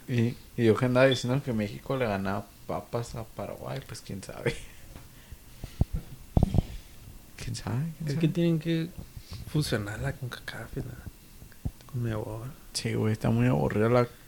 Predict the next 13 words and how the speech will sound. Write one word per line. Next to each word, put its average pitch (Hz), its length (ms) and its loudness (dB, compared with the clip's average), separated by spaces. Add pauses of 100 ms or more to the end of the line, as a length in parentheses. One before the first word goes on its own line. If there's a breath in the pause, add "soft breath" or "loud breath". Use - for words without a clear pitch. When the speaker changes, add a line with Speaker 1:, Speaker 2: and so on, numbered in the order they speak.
(180)
Speaker 1:
la 127 160 12
concacaf. 156 580 6
Speaker 2:
Que 139 80 0
se 127 120 4
haga 131 240 8
Speaker 1:
Está 127 160 6
bien 139 140 8
Speaker 2:
otra. 135 160 8
Speaker 1:
aburrida. 104 520 4
Y 127 80 0
la 117 140 8
conmebol 170 580 6 (140)
también, 147 480 -2